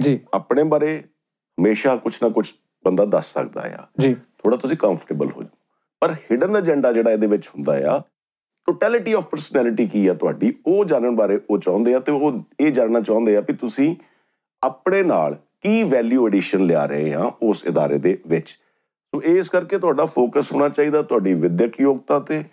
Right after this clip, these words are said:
Speaker 1: ਜੀ।
Speaker 2: ਤੁਹਾਡੇ ਐਕਸਪੀਰੀਅੰਸ ਤੇ, ਵਰਕ ਐਕਸਪੀਰੀਅੰਸ ਕੀ ਆ, ਤੁਹਾਡਾ ਕੀ ਗੁਣ ਆ ਤੁਹਾਡੇ ਅੰਦਰ।
Speaker 1: ਜੀ।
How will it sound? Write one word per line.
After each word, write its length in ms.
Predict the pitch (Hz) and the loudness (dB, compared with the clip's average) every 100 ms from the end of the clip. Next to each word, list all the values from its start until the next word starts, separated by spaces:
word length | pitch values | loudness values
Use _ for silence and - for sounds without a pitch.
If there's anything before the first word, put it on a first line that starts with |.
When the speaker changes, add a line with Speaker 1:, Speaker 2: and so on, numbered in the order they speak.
| - | -6
Speaker 1:
ਜੀ। 200 | 143 135 - _ _ | -2 -2 -4 _ _
Speaker 2:
ਤੁਹਾਡੇ 320 | 107 92 95 | -2 2 2
ਐਕਸਪੀਰੀਅੰਸ 760 | 85 - - 120 151 175 170 165 | 0 -4 -4 0 2 2 0 -2
ਤੇ, 200 | 170 165 | -2 0
ਵਰਕ 320 | 113 120 156 | 2 0 -2
ਐਕਸਪੀਰੀਅੰਸ 580 | 120 - 139 139 156 147 | -10 -6 -2 0 0 -2
ਕੀ 260 | - 143 | -2 0
ਆ, 200 | 151 156 - _ _ _ _ 143 | 0 -2 -6 _ _ _ _ 0
ਤੁਹਾਡਾ 580 | 107 87 135 123 - _ _ _ _ - | 0 2 2 2 -2 _ _ _ _ -2
ਕੀ 180 | 190 196 | 0 2
ਗੁਣ 300 | 127 123 147 | 4 4 4
ਆ 140 | 160 | 2
ਤੁਹਾਡੇ 380 | 160 127 101 110 101 | 2 0 2 0 -2
ਅੰਦਰ। 340 | 87 82 76 - _ - | -2 -2 -2 -12 _ -4
Speaker 1:
ਜੀ। 260 | 147 139 | 0 0